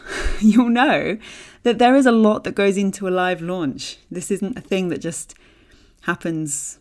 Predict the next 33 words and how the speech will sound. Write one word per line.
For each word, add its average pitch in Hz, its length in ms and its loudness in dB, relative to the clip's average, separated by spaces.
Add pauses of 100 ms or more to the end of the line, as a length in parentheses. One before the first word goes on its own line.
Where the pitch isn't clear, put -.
(140)
on 170 160 -2
a 160 100 -2
whim 160 680 -6
sometimes, 208 640 -4
but, - 300 -6
like, 196 420 -4 (160)
there's 247 320 -2
a - 80 -2
lot 262 160 2
of 226 80 -2
works 220 500 -2
even 220 220 2
then, 156 360 -4
right? 214 320 -6 (640)
So - 120 -2
you 247 120 4
can 277 160 4
use 285 220 6
chat 269 240 -2
G 226 120 -4
P 214 140 -8
T 180 400 -8 (280)
to 185 100 -8
help 196 280 -2
figure 208 280 -2
out 175 140 -2
a 156 80 -6
launch 156 260 -8
calendar, 247 460 -2 (440)
give 202 140 -2
you 208 120 2
ideas 175 560 -2
for 156 300 -8